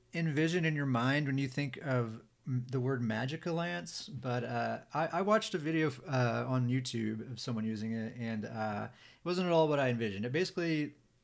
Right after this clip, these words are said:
looks very similar to a ballista. Um, it, like, shoot, you, like, place this thing on the ground, and it shoots these, uh, projectiles. Uh, but it,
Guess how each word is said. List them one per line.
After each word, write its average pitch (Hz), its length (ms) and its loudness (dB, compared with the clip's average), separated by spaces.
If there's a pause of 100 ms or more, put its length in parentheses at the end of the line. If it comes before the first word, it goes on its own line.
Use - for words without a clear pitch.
looks 160 260 -4
very 151 280 2
similar 131 420 0
to 117 160 -2
a 110 40 -2
ballista. 107 760 -6 (540)
Um, 104 600 -4
it, 131 100 0
like, 117 180 2
shoot, 143 220 -2
you, 139 160 -4
like, 123 320 -2
place 143 220 -2
this 135 160 -6
thing 135 260 0
on 131 60 2
the 131 80 2
ground, 117 420 0
and 113 80 -2
it 113 100 -4
shoots 127 260 -4
these, 120 240 -4 (180)
uh, 113 140 -2
projectiles. 110 920 -2 (520)
Uh, 120 200 0
but 135 140 2
it, 143 220 -2